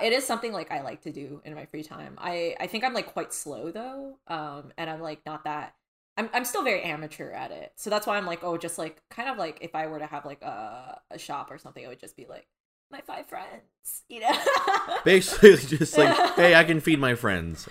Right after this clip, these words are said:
Speaker 2: and,
Speaker 1: Yeah,
Speaker 2: and,
Speaker 1: yeah,
Speaker 2: yeah.
Speaker 1: yeah, yeah. <laughs>
Speaker 2: What would be, what would be on your menu at your,
Speaker 1: Oh,
Speaker 2: uh,
Speaker 1: God.
Speaker 2: midnight diner?
Speaker 1: This is not, I did not think this far ahead.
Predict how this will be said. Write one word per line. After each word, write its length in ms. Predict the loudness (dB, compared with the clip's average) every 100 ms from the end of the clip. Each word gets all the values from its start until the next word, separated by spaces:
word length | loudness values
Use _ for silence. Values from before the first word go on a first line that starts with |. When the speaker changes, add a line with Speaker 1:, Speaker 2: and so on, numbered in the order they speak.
| -8
Speaker 2:
and, 240 | -4 0
Speaker 1:
Yeah, 260 | 2 4 4
Speaker 2:
and, 80 | 2
Speaker 1:
yeah, 200 | 2 2
Speaker 2:
yeah. 280 | 2 0 -2
Speaker 1:
yeah, 240 | 0 0 -2 -8 -12
yeah. 80 | -10
<laughs> 40 | -10 -6
Speaker 2:
What 240 | 2 4 4
would 80 |
be, 120 | 2 4
what 160 | 6
would 160 | 4 4
be 160 | 2
on 340 | 0 0 0 0
your 160 | -2
menu 500 | -2 -2 -2 -6 -8 -14 _ _
at 180 | -14 -12
your, 540 | -10 -8 -8 -6 -4 -4
Speaker 1:
Oh, 140 | -4
Speaker 2:
uh, 300 | -4 -4 -4
Speaker 1:
God. 260 | -2 -2 0
Speaker 2:
midnight 440 | 0 0 -4 -8
diner? 420 | -8 -8 -8 -12 -18 _ _ _
Speaker 1:
This 260 | -8 -8 -6
is 140 | -8 -6
not, 320 | -2 -2 -2
I 100 | -2
did 160 | -4 -4
not 240 | -6 -6
think 300 | -8 -10 -10
this 180 | -8 -8
far 260 | -6 -4 -4
ahead. 380 | -2 -2 -4